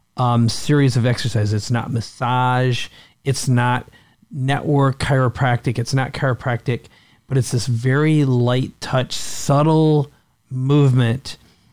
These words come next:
that activates your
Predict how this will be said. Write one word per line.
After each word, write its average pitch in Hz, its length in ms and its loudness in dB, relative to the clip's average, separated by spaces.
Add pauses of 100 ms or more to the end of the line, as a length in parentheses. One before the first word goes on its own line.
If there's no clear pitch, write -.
(140)
that 127 240 0
activates 123 1080 0 (440)
your 131 640 2